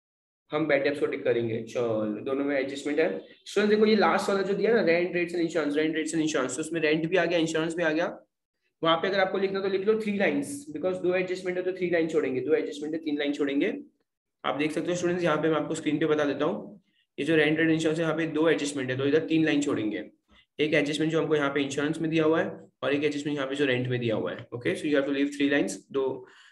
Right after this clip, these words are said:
adjustment है। Okay, and going with the last one, depreciate furniture, plant and machinery and freehold premises।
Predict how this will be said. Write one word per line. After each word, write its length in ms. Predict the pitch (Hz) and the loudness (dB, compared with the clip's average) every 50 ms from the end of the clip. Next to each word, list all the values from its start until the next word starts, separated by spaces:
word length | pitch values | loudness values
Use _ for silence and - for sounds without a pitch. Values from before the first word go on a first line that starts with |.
| _ _ _ - | _ _ _ -4
adjustment 460 | 123 123 123 123 123 127 123 117 107 | -2 -2 -2 -2 -2 -2 -2 0 0
है। 80 | 101 110 117 - - - - - - - - _ _ _ _ _ _ _ _ _ _ _ _ _ _ _ _ | -2 -2 -4 -8 -10 -12 -16 -18 -20 -20 -20 _ _ _ _ _ _ _ _ _ _ _ _ _ _ _ _
Okay, 240 | 175 175 170 - 101 - - - - - - _ _ _ _ _ _ _ _ _ _ - | 2 2 4 2 -2 -6 -8 -12 -16 -18 -20 _ _ _ _ _ _ _ _ _ _ 0
and 180 | 143 147 156 | 2 4 4
going 160 | 156 170 180 185 | 4 4 4 4
with 100 | 180 180 | 4 4
the 60 | 175 | 4
last 260 | 165 165 165 170 - | 4 4 2 2 2
one, 160 | 185 190 190 175 | 2 2 4 2
depreciate 540 | 160 - - 165 175 - - 180 180 175 | 2 2 2 0 -2 0 0 0 0 0
furniture, 460 | - - 160 151 160 160 160 175 175 170 | 0 0 2 2 2 2 2 2 2 2
plant 240 | 175 160 151 147 | 2 0 -2 -2
and 100 | 156 156 | -2 -2
machinery 280 | 156 160 160 160 160 160 | -2 -2 -2 0 0 2
and 100 | 160 160 | 2 0
freehold 280 | 160 151 147 147 147 139 | 0 -2 -2 -2 -2 -4
premises। 440 | 131 123 113 117 113 113 107 107 | -6 -4 -4 -4 -4 -4 -6 -6